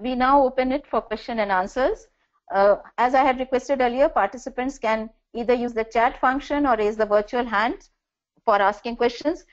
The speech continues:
We already have quite a few questions. Uh,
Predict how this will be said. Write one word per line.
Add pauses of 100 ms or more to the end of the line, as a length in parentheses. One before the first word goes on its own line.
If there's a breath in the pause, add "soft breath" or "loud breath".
(140 soft breath)
We
already
have
quite
a
few
questions. (560)
Uh,